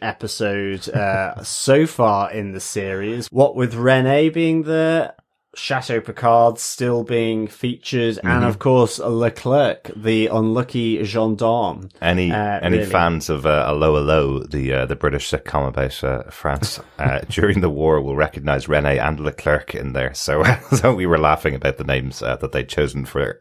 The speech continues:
Speaker 2: for our main French people in the episode. <laughs>
Speaker 1: Well, it was interesting as well that the police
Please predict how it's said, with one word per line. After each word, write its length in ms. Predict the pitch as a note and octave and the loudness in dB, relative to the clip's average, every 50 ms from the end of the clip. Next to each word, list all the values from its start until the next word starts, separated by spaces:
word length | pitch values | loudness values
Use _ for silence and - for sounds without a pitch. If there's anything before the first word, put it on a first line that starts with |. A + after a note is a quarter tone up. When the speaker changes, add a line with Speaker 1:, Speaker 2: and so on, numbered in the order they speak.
| - - | -14 -8
Speaker 2:
for 180 | - D#2 D2 B1+ | -4 -2 -2 0
our 120 | C2 D2 C#2+ | -2 -2 -2
main 300 | D2+ D2+ D2+ D2 C#2 - - - - | -4 -4 -4 -6 -8 -12 -16 -20 -20
French 380 | _ - - F2+ E2+ E2+ - - | _ -4 -2 -2 -2 -2 -4 -8
people 360 | - E2 - - C#2+ C2 A1 | -8 -8 -6 -6 -6 -6 -6
in 140 | A#1 A#1+ C2 | -6 -4 -4
the 80 | C#2+ | -4
episode. 440 | C#2 - - - - - - - - - - - | -4 -4 -6 -8 -8 -6 -6 -4 -6 -6 0 0
<laughs> 340 | F3 - - C#3 C3 - - | 0 2 2 0 -2 0 2
Speaker 1:
Well, 220 | G3+ G3 F#3+ F#3 | 4 4 6 6
it 120 | E3+ E3+ | 6 4
was 180 | E3+ E3 D#3 E3+ | 4 4 2 2
interesting 760 | F3+ F#3 F3 F3 E3+ D#3+ D3+ D3+ - - D3+ C#3+ C#3 C3+ C3 | 2 0 0 2 2 2 2 2 2 2 4 4 4 4 4
as 160 | B2 A#2 A#2+ | 2 2 4
well 300 | B2 A#2+ A#2+ A#2 A2+ A2 | 4 6 6 6 6 4
that 360 | G#2 A2+ A#2 A2+ F#2+ - - | 2 0 0 -2 -2 -4 -6
the 300 | G#2 A2+ G#2+ G#2+ G#2+ G#2 - | -4 0 2 2 2 0 -2
police 480 | - A#2+ A#2 A#2 A#2 A2 - - - | -4 -2 0 0 0 0 -2 -6 -8